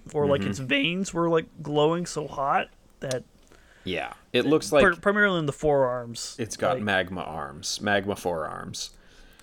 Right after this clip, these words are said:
Speaker 1: the the underwear has seemingly extended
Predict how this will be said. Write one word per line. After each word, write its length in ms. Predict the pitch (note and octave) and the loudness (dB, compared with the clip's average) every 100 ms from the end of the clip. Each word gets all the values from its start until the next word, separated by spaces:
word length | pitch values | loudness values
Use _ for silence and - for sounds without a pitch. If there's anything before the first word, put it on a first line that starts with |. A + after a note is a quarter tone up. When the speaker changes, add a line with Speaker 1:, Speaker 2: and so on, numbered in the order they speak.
| - | -14
Speaker 1:
the 460 | D3+ E3 G3 F#3+ F3 _ - - - | -4 0 0 0 -4 _ -20 -20 -2
the 140 | F3 G3+ | 2 4
underwear 680 | F#4+ G#4 C#4 D#3 C#3 E3+ - _ | 6 6 6 6 4 2 -2 _
has 180 | - F#3+ | -2 -2
seemingly 440 | C4 C4+ A#3 A3+ | -2 0 2 4
extended 680 | F#3 - A3+ A3 F#3+ E3+ E3 | 2 2 0 2 2 2 -2